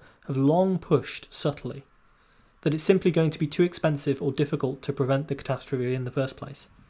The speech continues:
And once you have that idea that societal collapse is inevitable, you might focus only on adaptation, self-preservation. Look at all these billionaires who think they can colonize Mars as some kind of solution to climate change, as opposed to actually dealing with the problem.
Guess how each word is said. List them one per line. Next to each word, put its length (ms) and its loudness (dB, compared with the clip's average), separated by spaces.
And 100 6
once 220 6
you 60 4
have 180 4
that 220 2
idea 380 4
that 140 -4
societal 440 0
collapse 280 -2
is 120 0
inevitable, 520 -2
you 100 4
might 160 2
focus 320 4
only 200 6
on 120 4
adaptation, 680 4
self-preservation. 880 2
Look 160 4
at 60 6
all 80 6
these 140 6
billionaires 500 6
who 80 0
think 180 0
they 100 0
can 160 0
colonize 600 4
Mars 460 4
as 100 -4
some 160 0
kind 160 0
of 80 -4
solution 380 -2
to 80 -4
climate 340 -4
change, 420 -12
as 120 -2
opposed 240 4
to 60 2
actually 240 0
dealing 300 2
with 120 -6
the 60 -12
problem. 420 -6